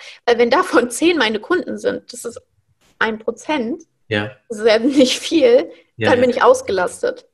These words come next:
Speaker 2: Genau.
Speaker 1: Und das ist ja, ich muss ja verstehen, ähm, wie monetarisiere ich's, wenn ich damit Geld verdienen will. Also wenn ich wirklich als Job-Influencer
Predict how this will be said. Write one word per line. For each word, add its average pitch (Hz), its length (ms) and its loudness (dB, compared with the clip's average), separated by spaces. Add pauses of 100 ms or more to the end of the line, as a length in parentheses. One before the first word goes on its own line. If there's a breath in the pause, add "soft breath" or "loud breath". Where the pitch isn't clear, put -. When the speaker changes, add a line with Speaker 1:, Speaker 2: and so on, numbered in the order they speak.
Speaker 2:
Genau. 101 240 -10 (560)
Speaker 1:
Und 214 120 2
das 240 140 4
ist 226 100 -4
ja, 220 120 4 (260)
ich - 260 -6
muss 220 120 -4
ja 202 100 0
verstehen, 226 580 -2 (460 loud breath)
ähm, 185 200 -6
wie 220 100 -6
monetarisiere 208 760 -2
ich's, - 160 -10
wenn 208 140 -4
ich 196 100 -12
damit 185 380 -10
Geld 202 180 0
verdienen - 300 -14
will. - 100 -2
Also - 220 -6
wenn 196 120 -4
ich 185 140 -6 (300 loud breath)
wirklich - 280 -6
als 165 220 -2
Job-Influencer 185 840 -2